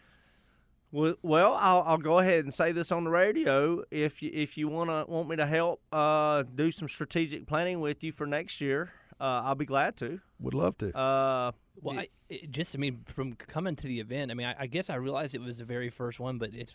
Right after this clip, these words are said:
Speaker 3: it was run so well,
Speaker 1: It
Speaker 3: you would
Speaker 1: really
Speaker 3: have never
Speaker 1: was.
Speaker 3: known that.
Speaker 2: Thanks.
Speaker 3: Um,
Speaker 1: It was
Speaker 3: great
Speaker 1: fun.
Speaker 3: day. Yeah, it was a
Speaker 1: It
Speaker 3: really
Speaker 1: was a
Speaker 3: fun.
Speaker 1: great day. I think I can help get you some sponsors.
Speaker 3: Yeah.
Speaker 2: That'd be
Speaker 1: Uh,
Speaker 2: great.
Speaker 1: I, we, Patrick and I are in the, c-, you know, in the construction business, obviously.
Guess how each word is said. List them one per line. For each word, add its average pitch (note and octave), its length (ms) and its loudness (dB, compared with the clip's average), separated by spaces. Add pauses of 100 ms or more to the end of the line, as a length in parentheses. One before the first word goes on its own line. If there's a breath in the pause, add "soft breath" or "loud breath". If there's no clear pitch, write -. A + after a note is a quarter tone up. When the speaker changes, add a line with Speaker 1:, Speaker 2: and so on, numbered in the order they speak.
Speaker 3:
it D3 140 -6
was B2 180 -10
run C#3 420 -2
so B2+ 260 -4
well, C3+ 260 2
Speaker 1:
It C#3 80 0
Speaker 3:
you A#2+ 100 -2
would B2 80 -2
Speaker 1:
really D3 180 0
Speaker 3:
have A#2+ 100 -4
never C3+ 300 0
Speaker 1:
was. G#2+ 80 -10
Speaker 3:
known C#3 240 -2
that. G#2 320 -12 (100)
Speaker 2:
Thanks. F#2 480 -6
Speaker 3:
Um, A2 500 -6
Speaker 1:
It - 80 -8
was - 100 0
Speaker 3:
great E3 180 6
Speaker 1:
fun. F3 120 8 (220)
Speaker 3:
day. A2+ 100 -12
Yeah, B2+ 120 -6
it E3 60 -6
was C3 120 -6
a C3 60 -6
Speaker 1:
It - 20 -4
Speaker 3:
really G3 180 8
Speaker 1:
was F3 120 8
a - 20 2
Speaker 3:
fun. - 100 -2
Speaker 1:
great F3+ 260 6
day. C#3+ 340 0 (280 loud breath)
I F3+ 140 8
think G#3 260 0
I F3+ 80 4
can F3 160 -4
help D#3 320 -2
get C#3+ 260 -4
you D3+ 80 -8
some B2 260 -10 (140)
sponsors. - 680 -6
Speaker 3:
Yeah. D3 240 2
Speaker 2:
That'd A#2+ 180 0
be B2 60 4
Speaker 1:
Uh, A#2+ 60 0
Speaker 2:
great. C#3+ 300 6 (460 soft breath)
Speaker 1:
I, C3+ 220 2
we, C3+ 260 -6 (340)
Patrick E3 380 -4
and D#3 100 -2
I D3 100 2
are C#3+ 140 2
in C#3 100 -4
the, B2+ 120 -10
c-, B2 80 -10 (240)
you C#3 140 -8
know, A2+ 100 -4
in C3 100 -6
the B2+ 60 -8
construction B2+ 520 -4
business, B2 340 -6
obviously. A#2+ 480 -6